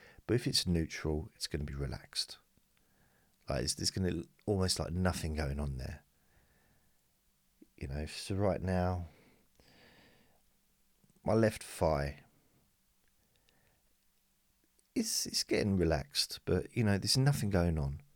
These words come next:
Until, until I focused on it, wasn't even aware it was there. So you could perhaps focus on that for B. Focus on a part that really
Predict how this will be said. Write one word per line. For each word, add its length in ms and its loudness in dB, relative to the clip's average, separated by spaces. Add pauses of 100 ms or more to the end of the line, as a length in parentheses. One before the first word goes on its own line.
(920)
Until, 280 0
until 280 0
I 40 6
focused 540 0
on 100 2
it, 140 -2 (580)
wasn't 300 -2
even 180 -2
aware 320 -2
it 60 -2
was 160 -4
there. 360 -6 (3000)
So 200 -2
you 60 2
could 280 0
perhaps 320 -4
focus 480 0
on 160 -2
that 280 -4
for 200 -8 (100)
B. 440 -2 (680)
Focus 280 -2
on 100 0
a 40 0
part 500 -4
that 260 -4 (880)
really 680 2